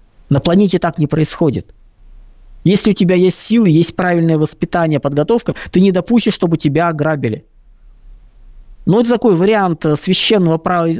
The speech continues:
священной собс-, права собственности в рамках мира. Священное право собственности народов. С чего вы взяли, что будет передел? А весь этот многополярный мир, он подразумевает нарушение таких принципов.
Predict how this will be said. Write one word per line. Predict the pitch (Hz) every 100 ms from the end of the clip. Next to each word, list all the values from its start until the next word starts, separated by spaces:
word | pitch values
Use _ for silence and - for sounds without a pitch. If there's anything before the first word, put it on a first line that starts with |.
| - _
священной | - - 180 226 185 165 156
собс-, | 151 233 233 - -
права | 175 175
собственности | 160 202 214 - 190 160 - - 147
в | 131
рамках | 160 165 185
мира. | 175 165 170 - _ _ _ -
Священное | - 165 262 233 185
право | 202 190
собственности | 220 - 190 180
народов. | 160 165 180 135 - - _ - - -
С |
чего | - 190 214
вы | 185
взяли, | 151 185 185
что | -
будет | 139 151 -
передел? | 147 147 139 101 - - - - - - - - -
А | 156
весь | 254
этот | 277 226
многополярный | 240 226 240 240 220 233
мир, | 247 294
он | 233
подразумевает | 208 180 165 170 269 -
нарушение | 175 156 233 247
таких | - 113
принципов. | - 151 175 - -